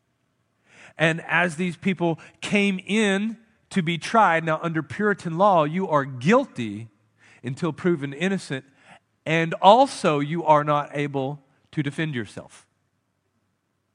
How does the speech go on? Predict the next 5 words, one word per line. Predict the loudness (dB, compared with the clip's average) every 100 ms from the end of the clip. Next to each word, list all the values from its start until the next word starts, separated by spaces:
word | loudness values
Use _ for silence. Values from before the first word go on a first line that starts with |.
| _ _ _ _
Period. | -8 -4 -4 -6 -14 _ _ _ _ _ _ _ _ _ _ _ _ _ _ _ _ _ _ _
So | 0 2 2
people | -2 -8 -8
come | -8 -2
in | -2 -2